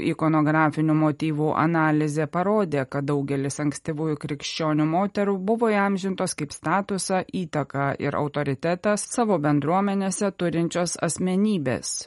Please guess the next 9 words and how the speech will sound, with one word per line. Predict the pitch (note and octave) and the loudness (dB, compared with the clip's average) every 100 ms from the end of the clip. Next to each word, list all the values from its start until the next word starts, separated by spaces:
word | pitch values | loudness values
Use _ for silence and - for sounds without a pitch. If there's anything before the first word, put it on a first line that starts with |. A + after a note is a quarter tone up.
| - _ _ _ _ | -16 _ _ _ _
Labai | - F3+ E3+ E3 | 0 2 2 2
reikšmingas | D#3 C#3+ - A3+ B3+ G#3+ C#3 - | 0 -2 -4 0 0 2 -2 -2
atradimas | D3+ C#3 D3 C#3+ D3+ D3+ C#3 - | -4 -2 0 2 2 4 2 0
yra | D#3 D3+ | -2 -2
tas, | C#3+ F#3 A3+ - - | 0 0 0 -4 -10
kad | - A3+ | -8 -4
krikščionių | - G#3 - - A#3+ G#3 | -2 -2 -2 0 2 2
moterų | E3 F3+ F#3+ F#3 F3+ F3 | 2 2 2 0 2 2
asmeninių | - E3 - G3 F3+ D#3 D3+ | 2 0 0 2 4 6 6